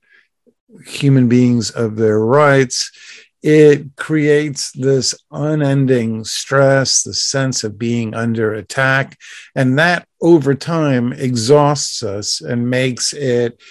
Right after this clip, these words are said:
feel at times even overwhelming and dark to engage in what should be actually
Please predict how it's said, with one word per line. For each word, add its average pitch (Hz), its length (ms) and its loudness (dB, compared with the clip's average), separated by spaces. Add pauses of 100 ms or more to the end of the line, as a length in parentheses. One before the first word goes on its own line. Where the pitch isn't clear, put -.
(300)
feel 131 840 4 (180)
at 127 220 -8
times 131 420 -4
even 127 320 0
overwhelming 123 1200 0
and 110 320 -6
dark 127 520 -2
to 110 300 -6
engage 120 800 -2 (400)
in 120 200 0
what 127 260 0
should 127 340 -6
be 120 360 -2
actually 117 880 -4